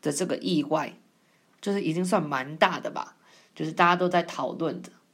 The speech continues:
然后我是，就是都会是很晚以后我才知道，或是事情已经，已经有所结果，或是有所大家讨论到一定热度的时候我才知道。比起我人在台湾的时候，整个生活圈都在那边，会，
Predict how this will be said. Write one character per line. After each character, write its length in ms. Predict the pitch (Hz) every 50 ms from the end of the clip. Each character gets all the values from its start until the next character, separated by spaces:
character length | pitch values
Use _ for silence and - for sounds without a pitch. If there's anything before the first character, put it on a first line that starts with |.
| _ _ _ _ _ _ _ _ _ _ _ _ _ _ _ _ _
然 140 | - 196 190
后 100 | 233 254
我 180 | - 170 165 170
是， 340 | 170 - 240 247 226 202 180
就 180 | - - 226
是 60 | 226
都 120 | - 240 233
会 140 | 233 247 240
是 200 | 233 233 240 226
很 300 | - 165 151 170 180 185
晚 180 | 170 143 131
以 40 | 131
后 160 | 139 175 160
我 100 | 143 139
才 160 | 139 - 131 135
知 200 | - - - 135
道， 160 | - - 156
或 100 | 147 165
是 60 | 160
事 160 | 160 - 196
情 160 | 180 - 151 143
已 60 | 143
经， 300 | 151 156 151 147 - - - _ _
已 120 | 156 151
经 220 | 151 185 202 196
有 240 | 202 175 135 135 - -
所 280 | - - 160 135 135
结 300 | 135 - - 143 147 170
果， 260 | 175 - 170 139 131
或 140 | 147 - 160
是 160 | 156 165 175
有 240 | 160 156 151 156 170
所 360 | 175 175 - 151 139 - - - - - -
大 140 | _ 175 170
家 160 | 165 180 175
讨 260 | 175 - - 143 135 139
论 340 | 143 170 170 143 135 - - - - - _ _
到 180 | 190 185 160
一 40 | 147
定 200 | - 175 160 151
热 140 | 170 170 156
度 180 | - 165 156
的 60 | 139 143
时 60 | 151
候 100 | 147 139
我 120 | 123 104
才 160 | - 151 -
知 200 | - - - 147
道。 180 | - 143 117 -
比 140 | - 180 202
起 160 | 190 180 202
我 180 | 175 147 127 120 - -
人 200 | - 143 139 143
在 140 | 151 156 143
台 200 | - - 143 143
湾 160 | 147 151 151
的 100 | 151 147
时 240 | 147 - - 143 139
候， 200 | 139 - - - - -
整 140 | - 143 139
个 80 | 147
生 240 | 143 - 170 175 175
活 120 | 170 151
圈 200 | 143 143 156 151
都 100 | 151 156
在 120 | 151 156 147
那 120 | 147 156
边， 260 | 147 151 - 143 143
会， 140 | 147 160 165